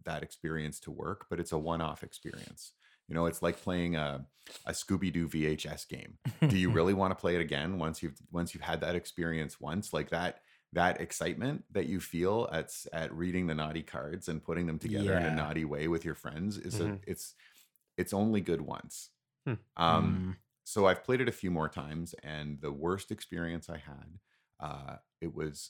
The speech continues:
Speaker 1: um, I was taking a leadership course, believe it or not, and we had a retreat.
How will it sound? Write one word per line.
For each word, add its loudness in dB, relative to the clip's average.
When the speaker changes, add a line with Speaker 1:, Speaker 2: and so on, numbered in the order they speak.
Speaker 1:
um, -14
I -12
was -14
taking -8
a -6
leadership -8
course, -12
believe -12
it -12
or -10
not, -10
and -6
we -4
had -4
a -2
retreat. -6